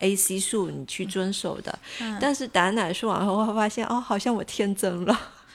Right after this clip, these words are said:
Speaker 2: 他讲的就是很人性、很
Speaker 1: 对，
Speaker 2: 现实的东西啊。
Speaker 1: 对。
Speaker 2: 你讲的就是高于人性的东西啊，
Speaker 1: <laughs>
Speaker 2: 违背人性的东西啊。那得有多大的约束力、自控力，
Speaker 1: 但，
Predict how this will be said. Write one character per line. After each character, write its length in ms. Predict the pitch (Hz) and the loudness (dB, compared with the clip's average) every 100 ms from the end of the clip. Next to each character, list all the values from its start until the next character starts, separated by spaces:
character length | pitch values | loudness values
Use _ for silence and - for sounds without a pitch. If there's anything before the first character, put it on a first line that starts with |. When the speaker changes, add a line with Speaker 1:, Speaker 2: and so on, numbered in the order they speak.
| - | -18
Speaker 2:
他 80 | 320 | -6
讲 200 | 330 202 | -4 -2
的 80 | 202 | -4
就 100 | 262 | -6
是 160 | 285 | -6
很 400 | 269 247 190 165 | -6 -6 -8 -10
人 180 | 170 180 | -10 -8
性、 220 | 208 320 | -8 -10
很 260 | 269 202 151 | -10 -12 -4
Speaker 1:
对， 280 | - 254 180 | 4 4 4
Speaker 2:
现 140 | 359 | 0
实 160 | 202 220 | -2 -4
的 100 | 202 | -6
东 160 | 196 208 | -2 2
西 80 | |
啊。 40 | 220 | 4
Speaker 1:
对。 280 | 170 - 202 - 233 | 4 0 -8 -8 -2
Speaker 2:
你 180 | 277 | -2
讲 180 | 320 247 | 0 -4
的 100 | 196 | -4
就 140 | 202 254 | -4 -4
是 260 | 277 233 - - _ _ _ - | -4 -6 -8 -20 _ _ _ -8
高 160 | 302 | -2
于 140 | 339 269 | 0 2
人 180 | 208 | 2
性 180 | 226 285 | 2 2
的 80 | 262 | 2
东 260 | 233 262 285 | 2 2 4
西 240 | 392 302 | 2 2
啊， 80 | 392 | 2
Speaker 1:
<laughs> 60 | 247 | 2
Speaker 2:
违 180 | 240 220 | 0 2
背 160 | 392 | 2
人 220 | 339 247 | 4 4
性 200 | 269 339 | 2 0
的 80 | 254 240 | 0 4
东 180 | 240 | 4
西 220 | 277 - 233 | 2 2 0
啊。 120 | - - - _ - - - - 381 381 | 0 -6 -20 _ -20 -16 -12 -8 -4 0
那 100 | 370 | 2
得 120 | 269 | 4
有 180 | 233 208 | 2 0
多 300 | 302 311 349 | 0 0 2
大 160 | 339 | 4
的 160 | 277 208 | 4 0
约 280 | 214 262 302 | 0 2 2
束 220 | - 294 | 0 -4
力、 140 | 269 | -4
自 260 | 220 - 294 | -2 -2 -2
控 300 | - 262 240 | -2 0 2
力， 200 | 240 196 | 0 2
Speaker 1:
但， 280 | 339 320 | 2 2